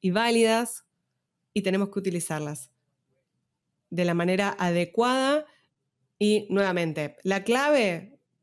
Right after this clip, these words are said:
para estar aquí es enfocarnos en Perú, aprender de estos partidos y no pensar que porque Perú no está en el top diez del mundo, que este partido será fácil, porque no lo será. Entonces tenemos que prepararnos integralmente para otra batalla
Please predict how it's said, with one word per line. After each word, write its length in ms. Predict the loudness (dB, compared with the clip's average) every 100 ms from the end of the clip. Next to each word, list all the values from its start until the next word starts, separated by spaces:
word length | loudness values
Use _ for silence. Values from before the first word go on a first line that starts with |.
| _ _ _ -6
para 160 | -2
estar 220 | -2 0 0
aquí 360 | 0 0 2
es 120 | 2
enfocarnos 680 | 0 -2 -4 -2 -2 -2 -4
en 100 | -4
Perú, 400 | -2 0 2 4
aprender 800 | 2 0 -2 -2 -2 0 2 0
de 80 | -2
estos 320 | -4 -6 -10
partidos 760 | -6 -6 -4 -2 2 2 0 -4
y 300 | -2 0 0 -4 -20 _
no 260 | -2 0 2
pensar 540 | 2 0 0 0 0
que 100 | -2
porque 480 | -4 -6 -2 -2 -2 -4 -10 -2
Perú 300 | 4 4 4
no 80 |
está 260 | 2 0 0
en 80 | 0
el 140 | 0
top 180 | -2 0
diez 220 | 2 4
del 160 | 4 4
mundo, 480 | 4 4 2 0 0
que 340 | 0 2 0
este 180 | -2 -6
partido 320 | -8 -6 -6
será 280 | -4 -6 -6
fácil, 400 | -6 -8 -8 -6
porque 240 | -4 -2
no 100 | 0
lo 140 | 0 -2
será. 240 | -4 -6
Entonces 280 | -6 -6 -6
tenemos 240 | -4 -4
que 120 | -6
prepararnos 760 | -6 -6 -2 0 0 0 0 -2
integralmente 760 | -4 -2 -2 0 2 0 0 -2
para 400 | 0 0 0 0
otra 260 | 0 0
batalla 480 | 0 2 0 2